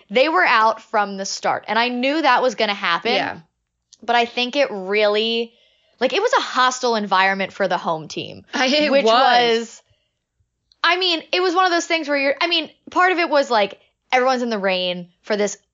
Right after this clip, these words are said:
Speaker 1: garbage football team that is playing, and they're getting obliterated by Eli Manning in the first half. And the defense couldn't stop anybody. They're getting beat on long,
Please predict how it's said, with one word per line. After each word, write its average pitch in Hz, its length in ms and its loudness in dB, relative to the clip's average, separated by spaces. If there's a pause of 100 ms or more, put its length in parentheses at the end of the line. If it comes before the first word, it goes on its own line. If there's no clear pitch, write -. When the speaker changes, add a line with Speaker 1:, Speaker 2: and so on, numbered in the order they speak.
(280)
Speaker 1:
garbage 226 640 2
football 196 440 -2
team 180 400 -6
that 185 220 -2
is 196 120 -6
playing, 180 500 -2
and 202 220 -4
they're 208 160 2
getting 196 460 -2
obliterated 208 880 0
by 190 320 2
Eli 226 320 2
Manning 196 480 0
in 185 120 -6
the 185 60 -8
first 180 380 -2
half. 190 440 0 (540)
And 240 480 0
the 202 60 -4
defense 277 520 -2
couldn't 226 260 -2
stop 196 380 -2
anybody. 175 580 -4
They're 208 200 0
getting 190 680 -4
beat 226 200 -4
on 220 240 0
long, 190 300 2